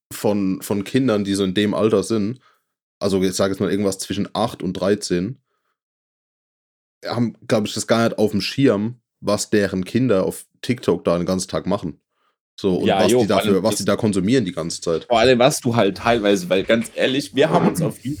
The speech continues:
Speaker 2: wir haben ganz ehrlich, als wir Kinder waren, haben wir auf YouTube schon echt viel Scheiße angeguckt.
Speaker 1: Ja.
Speaker 2: Vor allem, weil Ju-,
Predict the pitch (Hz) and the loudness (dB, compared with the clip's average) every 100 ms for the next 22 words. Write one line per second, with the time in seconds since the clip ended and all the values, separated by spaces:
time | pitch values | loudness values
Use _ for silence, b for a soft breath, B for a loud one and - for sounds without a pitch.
0 | - 127 160 135 107 104 95 92 101 117 | -2 2 2 2 2 0 0 -2 -4 -4
1 | 113 101 82 82 87 90 92 117 113 104 | -2 0 0 -2 -2 -4 -4 -6 -6 -8
2 | 101 104 - 107 - 80 - 76 80 76 | -6 -6 -6 -8 -6 -6 -4 -6 -6 -10
3 | 64 - _ 107 104 98 - - 117 120 | -12 -16 _ -2 0 0 -6 0 2 2
4 | 113 117 143 | 2 2 2